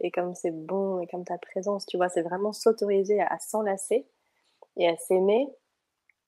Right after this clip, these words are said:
Et du coup, il y a quelque chose en soi qui commence vraiment à se détendre. Tu vois, il y a vraiment, on n'a plus, euh, besoin d'être dans la réactivité, d'être dans le paraître,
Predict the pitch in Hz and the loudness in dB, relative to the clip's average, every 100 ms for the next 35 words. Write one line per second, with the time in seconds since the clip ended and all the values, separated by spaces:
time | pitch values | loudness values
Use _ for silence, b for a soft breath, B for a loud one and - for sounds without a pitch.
0 | - _ - 202 180 190 254 208 185 208 | -20 _ -2 0 2 0 6 6 8 4
1 | 220 208 220 208 - 240 233 190 180 185 | 4 2 2 0 0 0 0 -4 -2 0
2 | 180 175 202 247 226 190 196 185 - 196 | 0 0 0 2 2 2 0 -2 0 0
3 | 190 - _ _ _ _ _ - 185 196 | 0 -6 _ _ _ _ _ -10 -2 2
4 | 208 - 180 170 165 175 196 233 196 - | 2 2 2 2 2 0 0 2 0 -2
5 | - 226 233 220 196 185 175 175 165 - | -6 -2 2 2 2 0 -4 -6 -8 -12
6 | _ _ _ _ - 175 185 180 185 185 | _ _ _ _ -6 4 6 6 4 4
7 | 165 165 165 165 - 196 190 - 196 190 | 2 0 -4 -6 -2 -2 -2 -4 -2 2
8 | 196 190 185 185 170 160 160 160 - 190 | 2 4 4 4 2 -2 -6 -8 0 0
9 | 180 190 180 175 | 2 0 0 -2